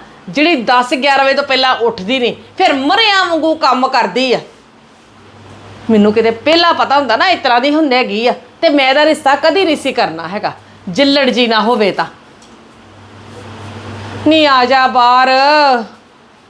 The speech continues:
ਉਧਰੋਂ ਮੇਰਾ ਚਾਹ ਪਾਣੀ ਦਾ ਟਾਈਮ ਹੋਇਆ। ਪਰ ਜੋ ਵੀ ਆ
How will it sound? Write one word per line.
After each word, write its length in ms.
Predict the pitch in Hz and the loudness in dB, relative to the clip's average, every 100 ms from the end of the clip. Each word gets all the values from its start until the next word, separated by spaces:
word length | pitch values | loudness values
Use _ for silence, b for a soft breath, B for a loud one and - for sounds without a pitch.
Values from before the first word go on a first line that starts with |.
| - | -6
ਉਧਰੋਂ 280 | 294 233 269 | -4 0 2
ਮੇਰਾ 200 | 262 262 | 4 2
ਚਾਹ 300 | 254 254 285 | 2 2 0
ਪਾਣੀ 220 | 311 254 | 0 0
ਦਾ 120 | 247 254 | 0 0
ਟਾਈਮ 360 | 254 226 220 | 0 0 0
ਹੋਇਆ। 280 | 277 247 196 - - - - - - - - - - - - - | 0 0 0 -6 -20 -20 -20 -20 -20 -20 -20 -20 -20 -20 -12 -2
ਪਰ 140 | 208 | 0
ਜੋ 360 | 180 214 196 208 | 2 2 4 4
ਵੀ 220 | 247 | 2
ਆ 60 | 190 | 0